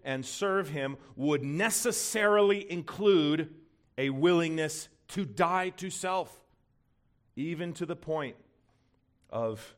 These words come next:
suffering and shame, such as with a cross.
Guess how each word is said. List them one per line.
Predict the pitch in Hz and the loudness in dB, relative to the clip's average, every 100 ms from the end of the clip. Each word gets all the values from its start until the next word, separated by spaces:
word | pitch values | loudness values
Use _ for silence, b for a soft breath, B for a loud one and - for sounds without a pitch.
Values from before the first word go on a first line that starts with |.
| _ | _
suffering | - 180 - 117 92 87 _ | -4 -4 -4 -8 -12 -14 _
and | 117 107 | -12 -10
shame, | 104 - 135 107 104 | -10 -10 -10 -8 -10
such | - - 131 - - | -14 -12 -12 -12 -14
as | 92 95 95 - _ _ _ _ _ | -12 -12 -14 -20 _ _ _ _ _
with | - | -18
a | 87 | -16
cross. | - 82 73 - | -14 -16 -16 -20